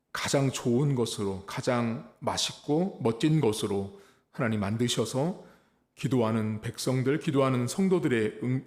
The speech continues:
기도에 응답으로 하나님께서 축복하시고 은혜를 베풀어 주시길 원합니다. 하나님, 우리가 어려움 가운데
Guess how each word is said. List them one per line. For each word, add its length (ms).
기도에 480
응답으로 480
하나님께서 760
축복하시고 800
은혜를 260
베풀어 320
주시길 420
원합니다. 580
하나님, 640
우리가 680
어려움 380
가운데 840